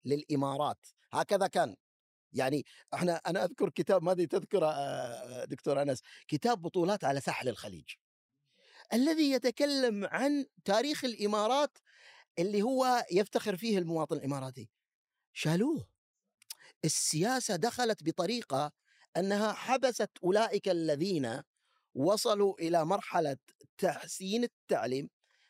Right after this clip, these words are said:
في عام ألفين واثنين فوجئنا وفوجئ المجتمع الإماراتي أن خيرة، آه، ال-، المدرسين والمعلمين الذين حصلوا على جوائز من الدولة، وأنا،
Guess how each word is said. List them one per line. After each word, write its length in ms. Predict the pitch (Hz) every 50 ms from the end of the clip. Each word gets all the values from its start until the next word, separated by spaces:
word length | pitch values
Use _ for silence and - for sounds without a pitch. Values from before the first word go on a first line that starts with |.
| _
في 160 | - - 165 160
عام 240 | 196 262 294 294 - 208
ألفين 340 | 226 226 - - 269 277
واثنين 580 | 277 269 240 - 240 262 262 247 226 220 240 247 - _ _ _ _ _ _ _ _
فوجئنا 760 | - - 170 196 190 156 233 262 214 208 196 185 165 170 - -
وفوجئ 420 | 123 135 143 - 214 226 190 214
المجتمع 340 | 185 185 185 - - 190 180
الإماراتي 340 | 170 151 139 131 131 - 139
أن 280 | - - 180 196 190
خيرة، 380 | 170 - - 285 302 285 - - - _ - - - - _ _ _ _ _ _ _
آه، 20 | 180
ال-، 420 | 160 160 170 - 160 147 170 -
المدرسين 540 | 165 170 180 180 160 185 180 185 160 254 240
والمعلمين 600 | 214 196 175 170 156 135 160 175 180 175 170 160 - -
الذين 340 | 170 180 190 190 262 247 202
حصلوا 520 | 160 - - 285 285 - 277 240 202 160
على 160 | 135 165 160 151
جوائز 380 | 143 165 185 208 190 175 151
من 80 | 160 151
الدولة، 340 | 143 131 143 131 120 110 - - _ - - _
وأنا، 520 | 107 - - 208 233 240 233 233 226 226